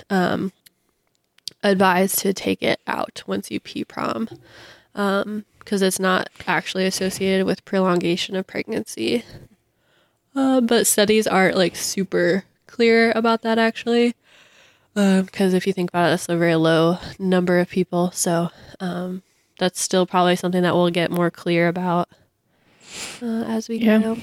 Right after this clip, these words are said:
Speaker 2: We should talk in our next episode. Maybe we should talk about, um,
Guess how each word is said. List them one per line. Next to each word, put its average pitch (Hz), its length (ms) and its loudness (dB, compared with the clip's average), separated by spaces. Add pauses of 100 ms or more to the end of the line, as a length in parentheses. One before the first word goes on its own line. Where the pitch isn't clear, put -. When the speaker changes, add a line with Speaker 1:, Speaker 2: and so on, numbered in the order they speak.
(600)
Speaker 2:
We 254 160 6
should 311 220 0
talk 311 240 0 (140)
in 233 100 4
our 233 100 4
next 220 240 0
episode. 220 340 0
Maybe 180 200 4
we 180 140 6
should 196 240 2
talk 185 200 2
about, 180 360 4
um, 170 420 4